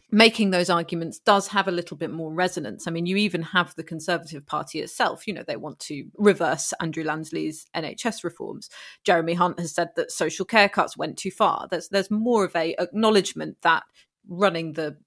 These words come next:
public realm down to its bare bones has, hasn't been <laughs> such a great idea, particularly not in the problems that the pandemic has exposed, which is kind of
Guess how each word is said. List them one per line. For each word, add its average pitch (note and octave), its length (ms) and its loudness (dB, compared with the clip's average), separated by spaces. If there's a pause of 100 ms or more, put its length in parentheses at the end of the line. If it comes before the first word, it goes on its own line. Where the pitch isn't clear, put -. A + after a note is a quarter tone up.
(120)
public F3+ 340 2
realm D#3+ 280 0
down E3 240 -2
to - 100 -8
its D3 120 -8
bare E3 280 2
bones D#3+ 380 -2
has, F3 260 -4 (200)
hasn't - 480 0
been D#3 320 -4 (420)
<laughs> - 480 -4
such - 260 2
a F3 60 -2
great G3+ 300 6
idea, D#3 300 -2
particularly F#3 540 -2
not E3+ 240 -4
in D#3+ 140 -6
the D#3 60 -12
problems D#3 480 -8
that - 280 -4
the D#3+ 80 -2
pandemic E3 520 -6
has D#3 100 -10
exposed, F3 560 2
which A#2+ 160 -8
is F3+ 100 -6
kind D#3+ 280 -4
of - 140 -12